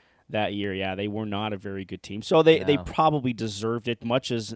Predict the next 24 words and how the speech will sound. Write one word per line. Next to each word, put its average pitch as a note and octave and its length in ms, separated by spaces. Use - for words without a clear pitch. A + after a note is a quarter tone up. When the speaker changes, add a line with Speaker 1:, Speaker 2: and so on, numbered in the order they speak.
Speaker 1:
in G#2 360
the G#2 80
same G#2+ 320
way G#2 180
that G2+ 220
probably C#3 460
Detroit A2+ 580
deserves G2+ 440
the F#2+ 120
opportunity G2 800
to F#2+ 100
draft F#2 460
Speaker 2:
Yeah. F#2+ 60
Speaker 1:
Lafreniere. F#2+ 600
Not A#2 260
that G#2+ 120
he's G#2 120
Sidney F#2+ 280
Crosby, A2 520
but F2+ 180
he G2 140
is F#2+ 260
the F2+ 120
consensus, G2+ 840